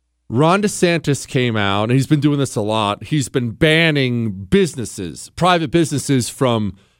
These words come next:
having a covid vaccine or, or, or, or requiring their employees to get the vaccine. DeSantis comes out and says, "No, you're not allowed to let, make your employers, employees get a vaccine."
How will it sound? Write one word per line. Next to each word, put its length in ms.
having 340
a 100
covid 500
vaccine 640
or, 100
or, 260
or, 200
or 180
requiring 540
their 140
employees 680
to 80
get 140
the 80
vaccine. 580
DeSantis 560
comes 220
out 160
and 100
says, 220
"No, 520
you're 200
not 320
allowed 320
to 80
let, 220
make 220
your 120
employers, 580
employees 720
get 120
a 40
vaccine." 480